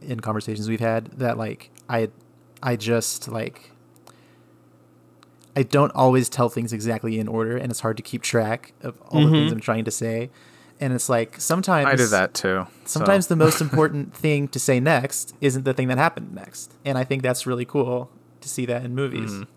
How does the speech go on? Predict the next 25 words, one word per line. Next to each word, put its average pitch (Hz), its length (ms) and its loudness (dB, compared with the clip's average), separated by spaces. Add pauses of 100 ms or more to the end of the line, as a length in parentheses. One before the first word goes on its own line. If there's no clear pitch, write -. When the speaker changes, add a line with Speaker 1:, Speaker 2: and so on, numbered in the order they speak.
(440)
Speaker 3:
Yeah, 160 220 4
I, 147 380 2
I 147 40 4
almost, 143 300 2
like, 110 160 4
mentioned 104 340 0
Tarantino 95 640 0
when 92 80 -4
we 90 60 -2
were 87 80 -2
talking 92 320 -4
about, 82 120 0
like, 87 180 -4
the, 87 280 -2 (180)
'cause 120 160 2
he, 147 120 4
he, 135 240 4
he 123 180 2
also 101 260 4
likes 90 280 0
to 101 80 -4
play 90 480 0 (160)
around 90 380 2
Speaker 1:
Mm-hmm. 92 80 -4
Speaker 3:
with - 340 -8